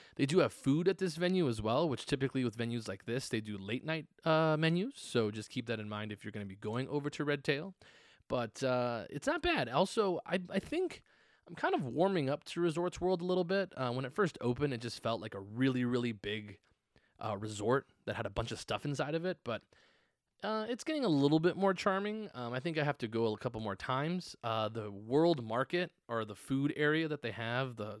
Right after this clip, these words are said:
sort of, uh, stands that they have, they've been rotating them.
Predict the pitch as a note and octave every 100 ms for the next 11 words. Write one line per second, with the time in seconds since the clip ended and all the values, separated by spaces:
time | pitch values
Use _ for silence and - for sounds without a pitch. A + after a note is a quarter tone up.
0 | - G#2+ G2 G2 - _ _ - - -
1 | _ - G2+ - - A#2 C3+ D3+ D3 C#3+
2 | D#3 D3+ D#3 D#3+ D3 A#2+ A2 A#2+ A#3 C#3
3 | G#2+ A2+ C#3+ E3+ E3 F3 E3+ F3 F#3+ E3+